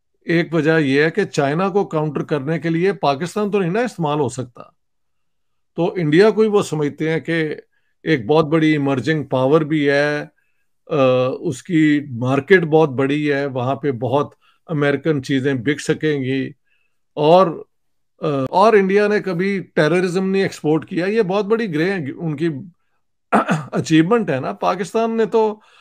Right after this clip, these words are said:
हर किस्म का पंगा ले लिया और बाद में पता लगा कि ये किसी जोगे नहीं है गए।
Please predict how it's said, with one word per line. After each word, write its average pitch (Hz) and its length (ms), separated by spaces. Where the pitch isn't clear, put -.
हर 160 160
किस्म 220 320
का 233 120
पंगा 185 380
ले 170 160
लिया 151 340
और 160 400
बाद 185 340
में 220 180
पता 175 200
लगा 170 240
कि 170 100
ये 190 140
किसी 185 280
जोगे 147 360
नहीं 190 140
है 160 140
गए। 120 220